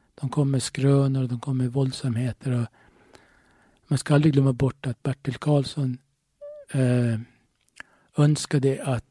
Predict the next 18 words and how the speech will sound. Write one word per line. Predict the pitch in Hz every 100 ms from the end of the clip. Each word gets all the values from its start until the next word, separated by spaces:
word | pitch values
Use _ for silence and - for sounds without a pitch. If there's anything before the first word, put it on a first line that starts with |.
| _ - - - _ _ _ _ _ _ - -
jag | 147 147 143 151 156
vet | 147 147
inte | 135 170
vem | 160 147
det | 135
var, | 131
men | 127 139 139
om | 139
det |
var | 139 135
en | 131 143
socialdemokratisk, | - - 165 156 147 131 143 -
om | 139
det | 135
var | 127
en | 120
folkpartistisk | - 139 - 123 123 - - -
politikers | - 131 120 - - 127 -